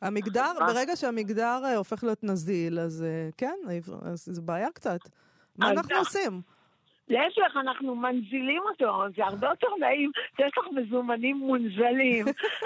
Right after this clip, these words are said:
Speaker 2: <laughs> ההפך, זה בדיוק מה שאנחנו צריכים לעשות. עכשיו, אנחנו עכשיו בשלב שהחברה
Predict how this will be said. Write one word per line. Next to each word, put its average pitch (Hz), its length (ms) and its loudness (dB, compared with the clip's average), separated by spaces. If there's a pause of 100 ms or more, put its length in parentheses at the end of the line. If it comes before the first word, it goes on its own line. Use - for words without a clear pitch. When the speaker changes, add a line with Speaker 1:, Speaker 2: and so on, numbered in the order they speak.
(160)
Speaker 2:
<laughs> - 580 -2
ההפך, 269 500 2 (240)
זה 214 60 4 (120)
בדיוק 330 280 -2
מה 262 160 -2
שאנחנו 254 280 -6
צריכים 214 320 -8
לעשות. - 360 -4
עכשיו, 196 260 -2
אנחנו 285 360 -2
עכשיו 226 300 -2
בשלב 208 600 -2 (640)
שהחברה 220 720 0